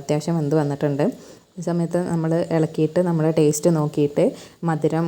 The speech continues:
കൂട്ടണമെങ്കിൽ ശർക്കര കുറച്ചും കൂടെ ആഡ് ചെയ്ത് കൊടുക്കുക, പുളിക്ക് എന്തെങ്കിലും ഇതുണ്ടെങ്കിൽ അത് ആഡ് ചെയ്ത് കൊടുക്കുക, ഏ, ഉപ്പ്, എരിവ്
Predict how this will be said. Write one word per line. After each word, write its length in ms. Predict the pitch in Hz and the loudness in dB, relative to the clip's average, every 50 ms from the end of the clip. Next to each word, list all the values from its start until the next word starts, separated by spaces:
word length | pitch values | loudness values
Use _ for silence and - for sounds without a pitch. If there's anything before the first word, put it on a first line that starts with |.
| 170 170 - | -4 -4 -2
കൂട്ടണമെങ്കിൽ 600 | - 151 151 - 151 151 151 151 151 147 160 160 160 | -2 -2 0 0 -2 -2 0 0 0 0 0 0 0
ശർക്കര 280 | 160 151 - - 151 156 151 | -2 -2 -2 0 0 2 0
കുറച്ചും 240 | 160 156 - 160 156 | 0 0 -2 -2 0
കൂടെ 140 | 151 151 156 156 | 0 2 2 2
ആഡ് 100 | 147 143 143 | 2 2 2
ചെയ്ത് 160 | 147 143 156 151 | 2 4 4 4
കൊടുക്കുക, 340 | 147 151 156 - - 147 143 143 | 2 2 -2 -4 -4 -4 -4 -4
പുളിക്ക് 580 | - 160 156 156 156 156 151 - - - 170 165 160 160 160 160 | -4 -4 -2 0 0 -2 -4 -4 -4 0 0 0 0 0 -2 -2
എന്തെങ്കിലും 420 | 156 151 151 151 151 151 156 156 - - 156 | -2 0 0 -2 -2 -2 -2 -4 -4 -4 -4
ഇതുണ്ടെങ്കിൽ 420 | 151 151 151 151 147 147 147 147 156 170 - - - - - - 165 | -2 -2 -2 -2 -2 -2 0 0 0 -2 -4 -6 -12 -12 -6 -4 -2
അത് 140 | 156 160 165 160 | 0 2 2 2
ആഡ് 100 | 156 - | 4 4
ചെയ്ത് 200 | 156 156 151 160 156 | 4 4 6 6 4
കൊടുക്കുക, 360 | 151 160 170 - - 147 147 156 - - _ - | 4 2 0 -2 -2 0 0 -2 -4 -6 _ -6
ഏ, 80 | 160 156 151 151 151 - - 165 | -4 -2 -2 -2 -2 -2 -2 -4
ഉപ്പ്, 300 | 156 165 - - 165 160 160 156 156 - - - - _ - | -4 -4 -2 2 2 2 2 2 -2 -6 -14 -20 -18 _ 0
എരിവ് 340 | 170 170 160 160 160 165 | 2 2 2 4 4 2